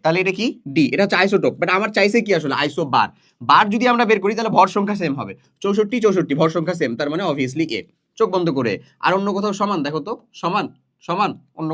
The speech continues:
কোথাওই সমান না। তার মানে আমাদের রাইট আনসারটা হচ্ছে এ। ক্লিয়ার? ক্লিয়ার হচ্ছে কনসেপ্টগুলো তো? ওকে,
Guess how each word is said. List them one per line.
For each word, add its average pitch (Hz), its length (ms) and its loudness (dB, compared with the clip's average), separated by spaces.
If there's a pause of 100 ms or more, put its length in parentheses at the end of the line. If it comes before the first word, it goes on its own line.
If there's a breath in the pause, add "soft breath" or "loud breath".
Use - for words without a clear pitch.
কোথাওই 190 300 -4
সমান 107 260 -6
না। - 60 -20 (320)
তার 147 140 0
মানে 190 140 2
আমাদের 143 240 0
রাইট 120 180 4
আনসারটা 127 300 -14
হচ্ছে 131 220 -20
এ। - 40 -18 (480)
ক্লিয়ার? 208 260 8 (360)
ক্লিয়ার 214 260 6
হচ্ছে 214 220 2
কনসেপ্টগুলো 220 380 0 (100)
তো? 180 60 4 (460)
ওকে, 131 140 -8